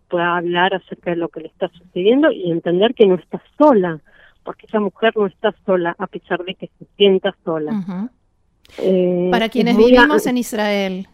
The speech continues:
Speaker 2: ¿tenés alguna recomendación concreta?
Speaker 1: Sí. Bueno, p-, por lo pronto hay líneas directas que uno puede denunciar, que son el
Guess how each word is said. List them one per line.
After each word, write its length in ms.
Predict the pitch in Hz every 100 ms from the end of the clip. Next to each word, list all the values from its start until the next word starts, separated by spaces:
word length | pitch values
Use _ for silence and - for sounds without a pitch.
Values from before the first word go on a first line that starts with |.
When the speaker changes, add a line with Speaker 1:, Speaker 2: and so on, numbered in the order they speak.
| _ -
Speaker 2:
¿tenés 320 | 185 202 233
alguna 440 | 208 202 226 226
recomendación 1200 | 220 196 220 202 196 190 - 226 220 233 254 285 - _ _ _ _ -
concreta? 640 | 208 208 240 254 294 311 - _ _ _ _ _ _ _ _ -
Speaker 1:
Sí. 220 | 190 147 - - - _
Bueno, 260 | 196 175 - -
p-, 160 | - -
por 160 | 214 214
lo 140 | 226
pronto 320 | 269 311 330
hay 80 | 359 214 -
líneas 340 | 226 254 269 202
directas 480 | 196 202 - 240 - _
que 580 | 190 170 160 160 156 160 190
uno 240 | 196 196
puede 220 | 196 190
denunciar, 800 | 185 175 175 170 - 220 233 262
que 160 | - 196 -
son 180 | 180 185
el 160 | 180